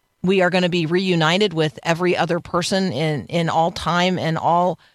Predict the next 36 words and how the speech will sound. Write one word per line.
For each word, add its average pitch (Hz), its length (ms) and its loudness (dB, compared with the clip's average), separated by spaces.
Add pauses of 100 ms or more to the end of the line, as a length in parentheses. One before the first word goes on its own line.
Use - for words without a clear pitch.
space 190 460 0
that 151 120 -4
put - 160 -6
their 160 140 -2
faith 165 340 -2
in 156 140 0
Jesus, 175 500 -2
the 151 140 -4
Christ. - 580 -2 (1500)
And 180 160 0
Christian 233 300 0
hope 196 340 0
maximizes 175 800 0
our 160 140 2
joy. 170 340 0 (1120)
Tim 214 220 0
Keller 175 420 0 (160)
reminds 160 460 0
us 113 240 0
that 139 280 -2 (320)
we 190 200 2
are 226 80 2
going 175 240 2
to 160 60 0
have 151 220 -2
perfect - 480 -2
communion 156 500 0
with 139 160 -8
Christ. 117 360 -4
When 165 100 2
he 233 160 0
says 175 420 2
to 185 120 -2
me, 147 420 0 (160)
<laughs> - 200 -14
"I'm 226 120 2